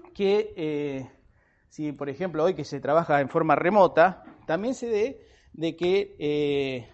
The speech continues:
en las computadoras, por ejemplo, si vos se lo, le decís esto, esta, esta, esta nueva novedad a tu jefe, eh, desde el home office, eh, y vos es-, accedés a la computadora de trabajo en forma remota,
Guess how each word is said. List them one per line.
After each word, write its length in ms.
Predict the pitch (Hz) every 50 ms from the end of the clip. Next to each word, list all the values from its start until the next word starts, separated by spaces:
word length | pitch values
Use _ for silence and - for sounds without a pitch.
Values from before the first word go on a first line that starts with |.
| _ _ -
en 140 | 147 139
las 120 | 131 127 -
computadoras, 800 | - 147 139 143 131 151 170 233 240 226 185 180 202 185 -
por 140 | - - 147
ejemplo, 380 | 135 - - 175 170 170 156 127
si 140 | - 143 151
vos 380 | 156 175 180 180 - - - _ _ _
se 180 | _ - - 151
lo, 160 | 143 143 143
le 160 | 143 147 147
decís 360 | 147 147 151 - 190 190 185 196
esto, 440 | 190 180 - - 190 165 151 143 -
esta, 540 | 175 - - 180 151 143 131 123 117 120 _ _ _ _ _ _ _ -
esta, 220 | 160 - - - 175 _ -
esta 260 | 180 - - 180 160
nueva 260 | 170 175 175 170 165
novedad 560 | 160 151 139 143 147 165 175 170 139 127 - - _ _ _ - - - _ _ -
a 140 | - 127 -
tu 140 | - 147
jefe, 440 | 131 - 226 226 175 - - 151 147 147 - - - _
eh, 300 | - 135 131 123 127 127 127
desde 120 | 131 135
el 100 | 131 113 -
home 220 | 175 185 208 220
office, 400 | 196 170 - 156 196 202 - _ _ _ _ _ _ _ _ _ _ _ _ _ -
eh, 720 | - 165 165 165 165 160 160 160 160 156 156 156 151 135 - - - - _ _ _
y 120 | - 143
vos 180 | 139 156 160 -
es-, 180 | 180 - - -
accedés 480 | 147 - - 160 175 202 202 170 -
a 80 | 147 139
la 80 | 135
computadora 440 | 127 135 139 135 131 135 143 156 165
de 100 | 160 156
trabajo 420 | - 147 151 175 175 156 - 143 127
en 60 | -
forma 280 | - 156 156 156 151
remota, 680 | 135 143 147 170 196 190 165 - 156 175 202 - - _